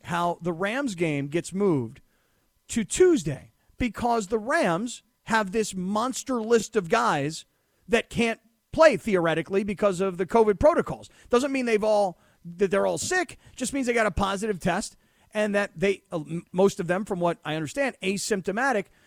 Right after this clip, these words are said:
So the Rams can't technically field a team with twenty some odd guys.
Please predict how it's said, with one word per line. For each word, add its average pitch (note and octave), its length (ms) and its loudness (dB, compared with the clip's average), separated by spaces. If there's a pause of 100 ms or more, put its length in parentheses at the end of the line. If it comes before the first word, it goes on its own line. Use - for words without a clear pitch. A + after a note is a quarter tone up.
(140)
So A3 480 4 (420)
the G#3 140 6
Rams B3 340 0
can't A#3+ 360 -2
technically A3 580 -4
field A#3 400 2
a F#3+ 40 0
team F#4+ 260 0
with F3 120 -4
twenty G3+ 280 0
some G3 240 -2
odd F3 180 0
guys. A#3 440 0